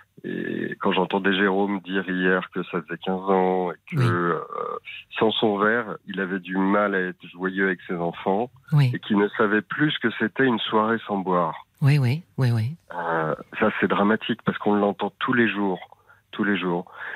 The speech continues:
Speaker 1: Et, hum, quand on arrive, grâce aux autres, grâce aussi aux médecins, et cetera, à toutes les structures qui existent, à, à retrouver une soirée sans boire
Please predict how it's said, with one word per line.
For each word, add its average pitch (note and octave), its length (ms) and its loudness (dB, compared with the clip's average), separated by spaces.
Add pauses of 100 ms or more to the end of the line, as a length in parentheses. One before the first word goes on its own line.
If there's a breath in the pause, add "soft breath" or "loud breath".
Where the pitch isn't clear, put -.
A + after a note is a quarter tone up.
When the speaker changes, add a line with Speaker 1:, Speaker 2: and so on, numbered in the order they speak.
(200 loud breath)
Speaker 1:
Et, E2 300 4
hum, C#2+ 720 -8 (460)
quand B2+ 200 2
on A#2 160 4 (380)
arrive, A#2 640 -2 (380)
grâce A2 460 -2
aux G#2 200 -2
autres, G#2+ 300 0
grâce F#2+ 360 -4
aussi F#2+ 220 -2
aux F2+ 80 4
médecins, G2 640 0
et F2 60 -2 (240)
cetera, F2+ 280 -2 (480 loud breath)
à D#2+ 60 -4
toutes - 180 -6
les G2 100 2
structures - 420 0
qui - 140 -4
existent, F#2+ 460 2
à, D#2+ 240 2
à E2+ 80 -2
retrouver G#2+ 560 2
une G#2+ 140 0
soirée F#2+ 460 0
sans G2 120 0
boire G2 560 0